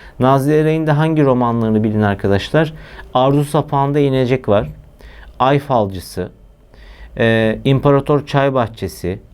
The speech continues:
Aşkı Giyinen Adam. Bunları özellikle bilin. Özellikle Aşkı Giyinen Adam bence önemli bir eseri.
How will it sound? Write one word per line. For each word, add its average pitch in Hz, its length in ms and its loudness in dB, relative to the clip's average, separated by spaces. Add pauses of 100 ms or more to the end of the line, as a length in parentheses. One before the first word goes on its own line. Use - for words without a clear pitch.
(100)
Aşkı 139 340 0
Giyinen 127 420 2
Adam. 104 340 0 (140)
Bunları 131 260 4
özellikle 120 500 2
bilin. 117 100 -2
Özellikle 131 420 2
Aşkı 139 300 0
Giyinen 139 340 0
Adam 135 300 2
bence 131 240 0
önemli 127 420 4
bir 117 80 2
eseri. 110 500 2